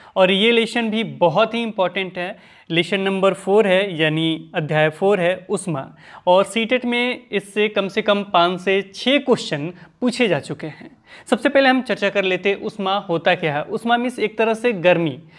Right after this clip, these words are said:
जैसे में अगर पानी गर्म है तो उसमें हाथ डालते हैं, को हाथ में क्या होता है, उष्मा का महसूस होता है कि उष्मा उसमें है।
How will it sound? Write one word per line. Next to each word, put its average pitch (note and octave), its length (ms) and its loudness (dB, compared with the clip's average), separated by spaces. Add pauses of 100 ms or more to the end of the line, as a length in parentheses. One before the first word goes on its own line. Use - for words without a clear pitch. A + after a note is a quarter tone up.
(240)
जैसे F3+ 180 -2
में A3 120 0
अगर G#3+ 260 2
पानी F3+ 320 2
गर्म G3 260 2
है E3+ 180 0
तो E3+ 120 -6
उसमें F3+ 180 -6
हाथ E3+ 360 -2
डालते D3+ 360 2
हैं, F3 220 -4 (220)
को F3+ 100 -6
हाथ E3+ 580 -2
में F3 160 -6
क्या G#3 120 -2
होता F3+ 200 -2
है, E3 60 -4
उष्मा E3+ 380 -4
का E3+ 360 -4 (360)
महसूस E3+ 380 -2
होता E3+ 180 0
है E3 80 2
कि E3+ 120 -4
उष्मा D3+ 360 -2
उसमें D3 280 -6
है। - 240 -16